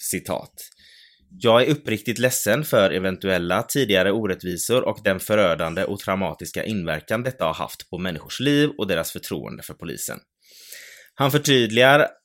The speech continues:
att man nu gör allt för att vara en anti-, antidiskriminerande organisation och att man tar itu med systematiska ojämlikheter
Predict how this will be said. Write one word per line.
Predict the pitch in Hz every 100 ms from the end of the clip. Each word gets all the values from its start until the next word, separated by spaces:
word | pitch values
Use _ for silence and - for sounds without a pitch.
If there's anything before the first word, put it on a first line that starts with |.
| _ _ _ -
att | 113
man | 101 107
nu | 131 135
gör | 98
allt | - 127 165 -
för | 127
att | 101 -
vara | 98 90 90 - _ _ -
en | 101
anti-, | 98 98 101 95 -
antidiskriminerande | 143 156 156 151 151 147 143 117 110 110
organisation | 107 113 110 107 104 92 85 87 - - _
och | 107
att | 101
man | 104
tar | 98 98 95
itu | 95 104 87
med | 87
systematiska | - 95 - - 101 107 113 110 110 120
ojämlikheter | 113 104 87 80 78 - 92 78 90 92